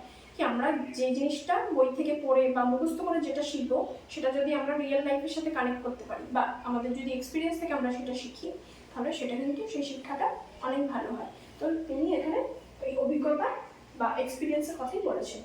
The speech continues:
তারপরে হচ্ছে সামাজিক মিথস্ক্রিয়া। সামাজিক মিথস্ক্রিয়া বলতে বোঝায় যে শিশু কারোর কাছে,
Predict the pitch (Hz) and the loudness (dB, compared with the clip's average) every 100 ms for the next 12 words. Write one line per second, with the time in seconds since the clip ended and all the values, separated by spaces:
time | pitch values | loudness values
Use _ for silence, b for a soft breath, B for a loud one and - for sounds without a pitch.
0 | B B B - 262 285 339 359 440 - | B B B -2 0 2 0 0 -2 -2
1 | 254 269 349 - 427 262 262 254 - 226 | 0 0 0 -2 -2 -4 -2 -4 -6 -10
2 | 208 - - 247 247 302 330 330 320 349 | -10 -12 -10 -4 -2 0 2 2 2 -2
3 | - 349 339 330 330 - 339 330 302 277 | -2 -2 0 -2 -2 -6 -4 0 2 4
4 | 254 - B B B B - 277 285 277 | 2 0 B B B B -6 -4 -2 -2
5 | 320 - 254 262 302 - 294 277 302 - | -2 2 4 6 4 2 0 0 0 -4